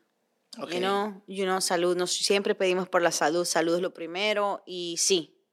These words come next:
Speaker 2: y gracias a Dios no me he enfermado mucho este
Speaker 1: Ok.
Speaker 2: año. El próximo año veremos. <laughs> Pido salud siempre.
Speaker 1: Ok.
Speaker 2: Am,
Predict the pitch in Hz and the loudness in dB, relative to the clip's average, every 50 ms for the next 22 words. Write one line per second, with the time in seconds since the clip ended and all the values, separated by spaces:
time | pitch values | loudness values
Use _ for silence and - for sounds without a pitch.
0 | _ - 180 175 170 165 160 - 175 180 180 - 196 180 175 180 190 185 190 175 | _ -20 -18 -16 -16 -10 -6 -2 -2 -2 0 2 2 2 4 2 0 0 0 -2
1 | 170 170 175 - 175 170 165 160 156 156 160 170 165 - 180 165 - - 170 175 | -2 -2 -2 -2 0 2 2 2 2 2 -2 -4 -6 -6 -8 -8 -4 -2 2 2
2 | 180 208 220 220 208 202 208 - - _ _ _ _ _ _ _ - 165 156 151 | 4 2 2 0 -4 -8 -8 -10 -12 _ _ _ _ _ _ _ -6 -4 -2 -2
3 | 151 143 143 143 143 135 - - 180 175 - - 185 175 165 160 160 160 156 151 | -2 -2 -4 -4 -6 -8 -4 -4 -4 -2 -2 -4 -6 -4 -4 -4 -4 -4 -4 -2
4 | 151 151 180 214 233 226 202 214 208 - - - _ - - - 190 226 262 226 | 0 2 2 2 2 0 -4 -8 -10 -12 -14 -18 _ -20 -18 -4 0 2 2 4
5 | 196 170 - - 185 180 165 - - 160 160 165 170 165 - - 220 233 233 226 | 2 0 -4 -6 -6 -6 -4 -2 -2 -2 -2 -4 -4 -4 -2 0 0 0 0 -2
6 | 214 202 202 202 - 247 - - - - - - - - - - 170 175 175 180 | -2 -4 -4 -4 -6 -10 -20 -20 -20 -20 -20 -20 -20 -14 -4 0 2 2 4 4
7 | 180 175 175 170 170 170 170 165 160 - | 2 2 0 -2 -4 -8 -12 -14 -16 -16